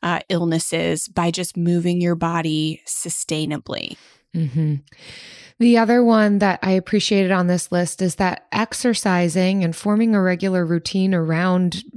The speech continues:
Speaker 2: fitness can encourage other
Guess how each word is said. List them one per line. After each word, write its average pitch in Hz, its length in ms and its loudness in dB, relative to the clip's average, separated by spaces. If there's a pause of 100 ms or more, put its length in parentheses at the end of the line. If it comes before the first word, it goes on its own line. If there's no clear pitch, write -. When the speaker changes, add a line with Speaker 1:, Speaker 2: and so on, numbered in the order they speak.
(180)
Speaker 2:
fitness 180 720 -2 (300)
can 240 260 0
encourage 233 640 2 (180)
other 175 580 2